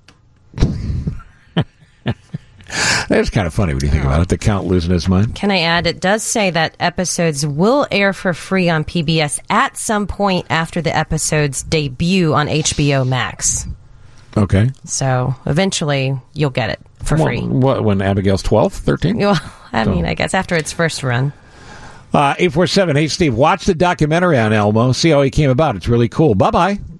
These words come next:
Speaker 1: I've never had a texter say bye-bye to me. That's kinda, I like, I like it. Eight four seven, "Grover, the most overlooked character on Sesame Street, the Rodney Dangerfield of the cast." I don't argue with that.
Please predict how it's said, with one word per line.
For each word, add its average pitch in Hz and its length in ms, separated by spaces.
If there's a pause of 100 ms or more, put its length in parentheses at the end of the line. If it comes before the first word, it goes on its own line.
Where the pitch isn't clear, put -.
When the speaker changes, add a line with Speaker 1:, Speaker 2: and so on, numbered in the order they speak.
(300)
Speaker 1:
I've 202 120
never 214 160
had 190 100
a 190 40
texter 190 320
say 196 140
bye-bye 196 380
to 131 120
me. 98 140
That's 104 200
kinda, 156 280 (120)
I 175 140
like, 170 140
I 175 140
like 185 200
it. - 120 (600)
Eight - 160
four 139 140
seven, 120 360
"Grover, 139 400
the 107 100
most 113 220
overlooked 127 360
character 160 360
on 95 120
Sesame 92 400
Street, 95 260
the 107 80
Rodney 127 440
Dangerfield 120 760
of 92 80
the 87 80
cast." 76 520 (600)
I - 140
don't 160 140
argue 165 240
with 80 80
that. 64 200